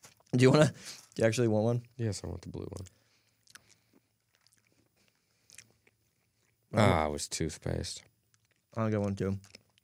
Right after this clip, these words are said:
Speaker 2: It's still not that bad, honestly.
Speaker 1: I got, um, blueberry.
Speaker 2: Ugh.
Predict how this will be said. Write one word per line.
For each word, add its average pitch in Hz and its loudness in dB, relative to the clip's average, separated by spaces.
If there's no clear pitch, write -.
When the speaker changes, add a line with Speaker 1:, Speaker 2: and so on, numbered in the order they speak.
Speaker 2:
It's 113 -6
still 143 0
not 78 -2
that - -6
bad, 82 -2
honestly. 85 -2
Speaker 1:
I 123 6
got, 120 6
um, 101 2
blueberry. 104 0
Speaker 2:
Ugh. - -2